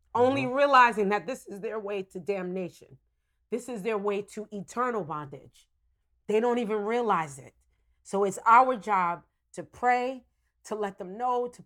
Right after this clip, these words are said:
Speaker 1: put, to be, to ask God to put us in situations and take advantage of the situations
Speaker 2: Yeah.
Speaker 1: that we're in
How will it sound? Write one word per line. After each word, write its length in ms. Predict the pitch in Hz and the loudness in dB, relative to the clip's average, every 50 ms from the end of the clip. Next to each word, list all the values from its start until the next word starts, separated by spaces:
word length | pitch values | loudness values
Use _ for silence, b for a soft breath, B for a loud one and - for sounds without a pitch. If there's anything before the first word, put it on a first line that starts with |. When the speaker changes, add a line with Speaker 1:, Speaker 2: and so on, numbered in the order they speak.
| _ | _
Speaker 1:
put, 180 | - - 208 - | -12 -12 -10 -10
to 80 | - 196 | -12 -14
be, 260 | 180 214 202 180 _ - | -14 -14 -16 -16 _ -10
to 160 | - 220 - | -8 -4 -2
ask 260 | 214 214 226 196 - | 0 -2 -2 -2 -6
God 220 | - 233 226 220 - | -6 -6 -6 -6 -8
to 80 | - | -12
put 200 | - _ - 240 | -14 _ -10 -8
us 180 | 247 247 247 - | -8 -10 -10 -12
in 100 | 185 202 | -16 -16
situations 920 | - - 240 190 - 202 190 202 214 240 240 - - 254 254 254 240 - b b b b b b | -14 -14 -16 -14 -12 -10 -6 -6 -6 -6 -8 -10 -12 -12 -12 -12 -14 -18 b b b b b b
and 140 | 180 190 180 | -8 -8 -6
take 240 | - - 214 214 214 | -6 -6 -4 -4 -4
advantage 460 | 202 180 165 233 262 285 285 226 175 | -4 -4 -4 -4 -2 -2 -4 -4 -4
of 100 | 208 190 | -6 -6
the 80 | 180 175 | -8 -8
situations 840 | - - 226 190 - 202 202 196 190 190 - 185 180 175 170 - _ _ _ - | -10 -12 -12 -8 -6 -4 -2 -2 -2 -4 -8 -10 -10 -10 -10 -12 _ _ _ -16
Speaker 2:
Yeah. 180 | 117 113 101 - _ _ - | -14 -14 -14 -18 _ _ -4
Speaker 1:
that 280 | 196 190 202 165 170 170 | 2 4 4 4 4 2
we're 120 | 185 190 | -2 -2
in 500 | 196 - 226 262 269 208 175 165 156 | 0 0 0 2 2 2 0 -4 -6